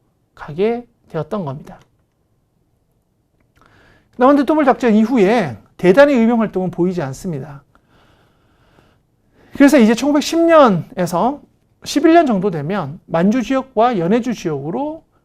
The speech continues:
어, 의병들이 망명을 하게 되었고요. 대표적인 인물이 바로 이 홍범도, 어, 장군이었습니다. 그리고 국외 의병으로 망명한 사람들 중에는 강기동 의병장은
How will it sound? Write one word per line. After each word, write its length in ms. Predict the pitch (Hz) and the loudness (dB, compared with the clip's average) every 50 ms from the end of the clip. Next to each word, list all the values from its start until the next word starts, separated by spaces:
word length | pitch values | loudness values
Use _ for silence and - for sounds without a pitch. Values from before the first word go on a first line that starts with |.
| _ _ _ - | _ _ _ -18
어, 140 | - - - - | -18 -18 -18 -12
의병들이 580 | - - 208 220 220 254 262 233 185 190 202 175 | -4 2 4 4 4 4 2 0 0 -2 -4 -6
망명을 460 | 147 127 139 160 214 254 269 233 170 | -6 -4 -2 -2 0 0 0 -2 -4
하게 180 | 156 135 135 | -4 -8 -10
되었고요. 480 | - - 143 - _ _ 190 196 214 262 _ _ _ _ _ _ | -12 -14 -20 -20 _ _ -20 -18 -18 -20 _ _ _ _ _ _
대표적인 460 | - 247 262 320 359 339 339 277 254 226 | -2 -2 4 4 4 4 4 2 2 -2
인물이 300 | 240 247 233 214 190 156 | -2 -2 -2 -2 -4 -4
바로 300 | 165 143 156 196 214 190 | -6 -8 -6 -4 -6 -6
이 180 | 151 143 139 | -6 -6 -8
홍범도, 880 | 143 147 - 269 311 320 330 339 330 311 254 165 143 135 170 247 285 294 _ _ _ _ _ _ _ _ _ | -10 -8 -8 -10 -6 0 0 0 0 0 -4 -4 -4 -6 -8 -10 -14 -16 _ _ _ _ _ _ _ _ _
어, 360 | - - - - - 214 214 _ | -20 -20 -20 -20 -20 -20 -20 _
장군이었습니다. 840 | _ - 170 170 165 180 160 147 135 - - 196 160 - - _ _ _ _ _ _ _ _ _ _ _ _ _ _ _ _ _ _ _ _ _ _ _ _ _ _ _ - - _ _ _ _ | _ -10 -8 -4 -4 -4 -4 -6 -10 -12 -16 -18 -18 -18 -20 _ _ _ _ _ _ _ _ _ _ _ _ _ _ _ _ _ _ _ _ _ _ _ _ _ _ _ -20 -20 _ _ _ _
그리고 420 | - 226 247 226 294 302 277 - | -2 0 0 4 4 2 2 2
국외 300 | - 220 226 240 320 320 | -2 -2 2 4 6 6
의병으로 640 | 294 247 220 226 220 240 240 226 202 180 156 214 208 _ _ _ _ _ _ _ _ _ _ _ _ _ _ _ _ _ _ _ - 214 220 202 | 6 6 4 4 4 6 4 4 4 0 -6 -8 -12 _ _ _ _ _ _ _ _ _ _ _ _ _ _ _ _ _ _ _ 2 2 2 2
망명한 400 | 156 170 190 226 254 254 233 220 | 2 2 2 2 2 2 0 -2
사람들 340 | - 196 190 185 170 165 | -2 -4 -4 -4 -6 -6
중에는 600 | 139 - 165 151 143 147 196 240 277 294 302 302 285 _ _ _ _ _ _ _ | -8 -8 -8 -8 -6 -6 -6 -6 -6 -6 -8 -10 -14 _ _ _ _ _ _ _
강기동 520 | - 180 190 214 208 262 294 330 311 247 | -2 2 2 4 4 4 2 2 2 2
의병장은 760 | 190 170 165 170 170 160 165 139 135 160 214 220 170 135 139 | 0 -2 -2 -6 -6 -8 -10 -10 -8 -8 -6 -6 -8 -8 -12